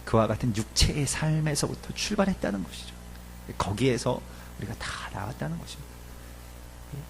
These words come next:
부활하셨다 함은, 예수님께서도 부활하셨다 함은 그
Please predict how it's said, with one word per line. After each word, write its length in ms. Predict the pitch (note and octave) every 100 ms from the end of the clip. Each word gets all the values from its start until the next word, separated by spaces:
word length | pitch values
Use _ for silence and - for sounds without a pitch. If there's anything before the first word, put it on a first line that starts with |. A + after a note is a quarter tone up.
| - - - - - - - - -
부활하셨다 760 | F3+ A#3+ C4 A#3 B3 C4 -
함은, 380 | F#3+ D3+ E3 F#2+ -
예수님께서도 680 | C#3+ F3+ A#3+ C4+ A3 E3+ B2+
부활하셨다 760 | - D3 F#3+ G3+ G3 G3 - D#3
함은 320 | C3+ F#3 B3+ - - - - - - - - - - - - - -
그 360 | - D3 C#3+ -